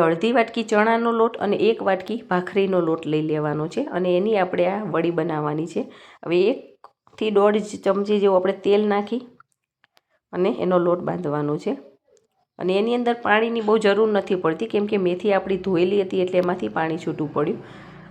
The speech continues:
એટલે બે થી ત્રણ ચમચી જેવું જ પાણી જરૂર પડી છે. તો મીડિયમથી એક એવો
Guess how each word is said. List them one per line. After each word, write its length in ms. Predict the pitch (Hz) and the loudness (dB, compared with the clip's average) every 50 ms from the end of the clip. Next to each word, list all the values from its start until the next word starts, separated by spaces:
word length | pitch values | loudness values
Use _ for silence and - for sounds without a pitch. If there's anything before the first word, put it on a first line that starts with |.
| - - | -18 -10
એટલે 160 | - 180 180 185 180 | -6 -6 -6 0 2
બે 120 | 196 196 202 | 2 2 2
થી 140 | 247 233 220 214 | 0 -2 0 2
ત્રણ 240 | 208 214 220 220 214 | 4 4 4 4 2
ચમચી 280 | 202 208 208 220 214 185 | 0 0 0 -2 -2 0
જેવું 160 | 196 196 214 208 | 2 0 0 0
જ 100 | - - | 0 -2
પાણી 240 | 170 165 165 170 165 165 | 0 0 0 0 0 0
જરૂર 260 | 156 156 160 170 165 165 - | 0 0 0 -2 -4 -2 -2
પડી 220 | 143 147 151 160 151 - | -2 -2 -2 -4 -6 -6
છે. 100 | 214 254 247 - _ _ _ _ _ _ _ _ _ _ _ _ _ _ - - | -8 -8 -8 -14 _ _ _ _ _ _ _ _ _ _ _ _ _ _ -8 -6
તો 100 | 190 202 208 180 | -4 -2 2 2
મીડિયમથી 480 | 180 185 190 214 220 226 226 247 233 214 | 2 2 4 2 2 2 2 0 0 0
એક 60 | 220 220 220 | 2 2 2
એવો 100 | 214 214 | 2 2